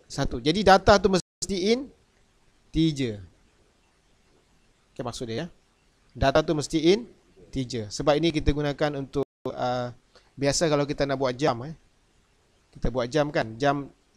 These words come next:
dia punya second tu mesti satu, dua, tiga, betul tak? Sampai enam puluh. Jam pun sama kan? Eh, minit pun sama, daripada minit satu sampai minit enam puluh kan? So, kita akan gunakan,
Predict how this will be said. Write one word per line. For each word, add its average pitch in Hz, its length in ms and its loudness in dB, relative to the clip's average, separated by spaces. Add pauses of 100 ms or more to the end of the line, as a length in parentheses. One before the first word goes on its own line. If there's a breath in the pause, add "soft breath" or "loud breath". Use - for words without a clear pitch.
(180)
dia 131 120 -2
punya 139 280 -2
second 170 400 -2
tu 175 100 -8 (600)
mesti 139 280 -4
satu, 139 440 -4
dua, 135 240 -2
tiga, 135 240 -4
betul 156 120 0
tak? - 60 -12 (800)
Sampai 123 320 -10
enam 120 160 -8
puluh. 113 320 -10 (560)
Jam 151 240 2
pun 170 80 0
sama 165 240 2
kan? 131 240 0 (120)
Eh, 139 120 0
minit 160 160 2
pun 170 160 -4
sama, 143 240 0
daripada 135 400 0
minit 135 320 -4
satu 135 400 -4
sampai 127 240 -8
minit 127 160 -6
enam 123 160 -8
puluh 120 320 -4
kan? 120 160 -2 (640)
So, 156 160 -2
kita 143 320 -2
akan 143 80 -2
gunakan, 135 420 -4